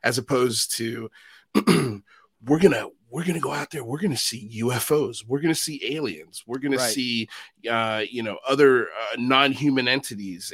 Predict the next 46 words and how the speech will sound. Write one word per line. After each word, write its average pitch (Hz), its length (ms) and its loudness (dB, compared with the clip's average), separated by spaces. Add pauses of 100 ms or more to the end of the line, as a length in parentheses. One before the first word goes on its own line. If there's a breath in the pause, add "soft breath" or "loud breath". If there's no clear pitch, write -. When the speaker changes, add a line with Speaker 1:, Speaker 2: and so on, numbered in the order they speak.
Speaker 1:
And, 117 400 -2
um, 107 480 -6 (500)
and 120 320 -2 (140)
I, 107 200 0
I - 20 -6
think 139 240 -4
it's, 135 260 -2
there's 135 260 -2
a 123 60 -8
big, 139 240 0
you 202 120 2
know, 131 160 2
and 123 120 -4
charging 139 460 2
people, 123 340 -6
I 117 100 2
can - 160 -4
understand 185 440 0
charging 123 300 -4
people 131 220 -14
for 151 300 -2
a - 120 -6
tour 214 340 -6
like 98 240 -10
that, 160 380 -6 (120)
you 120 100 -8
know, 120 140 -6
like 113 160 -6
the 113 80 -12
first 143 320 0
example 104 380 -8
<laughs> - 20 -8
that 110 140 -2
I 127 60 4
gave 95 280 -8
you. - 60 -14 (440 loud breath)
Uh, 117 360 4
you 127 120 2
know, 123 120 2
the 120 80 -4
second 147 320 0
example, 170 760 0
I, 120 440 -4 (120)
I, 123 120 -6 (100)
I 135 120 2
would, 151 380 0